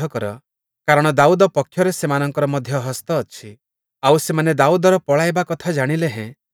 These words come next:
ତାହା ମୋହର କର୍ଣ୍ଣଗୋଚର କଲେ ନାହିଁ। ମାତ୍ର ରାଜାଙ୍କର ଦାସମାନେ ସଦାପ୍ରଭୁଙ୍କ ଯାଜକମାନଙ୍କୁ ଆକ୍ରମଣ କରିବା ପାଇଁ ହସ୍ତ ବଢ଼ାଇବାକୁ ଅସମତ ହେଲେ। ଏଣୁ ରାଜା ଦୋଗେୟକୁ କହିଲେ, "ତୁମ୍ଭେ ଫେରି ଏହି ଯାଜକମାନଙ୍କୁ ଆକ୍ରମଣ କର।" ତହିଁରେ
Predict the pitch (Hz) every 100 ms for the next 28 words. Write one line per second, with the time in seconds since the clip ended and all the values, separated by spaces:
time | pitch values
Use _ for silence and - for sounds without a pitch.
0 | _ - 147 156 156 156 185 190 139 135
1 | 170 180 175 196 185 135 123 143 117 101
2 | 95 _ _ _ _ 123 151 170 160 165
3 | 156 196 196 202 139 120 175 127 104 101
4 | - _ _ _ - - 160 175 190 165
5 | 185 190 156 139 170 180 180 180 170 135
6 | - 175 180 180 139 156 165 131 110 113
7 | 147 _ _ _ 143 147 - 185 151 151
8 | 180 185 190 156 - 170 170 170 165 117
9 | 101 92 - _ _ _ - 156 170 170
10 | 165 202 170 147 131 196 - 208 165 123
11 | 151 107 101 _ _ _ _ - 160 151
12 | 196 196 196 208 151 165 160 143 175 175
13 | 175 180 170 151 - 147 147 151 - 107
14 | 98 104 _ _ _ 160 165 175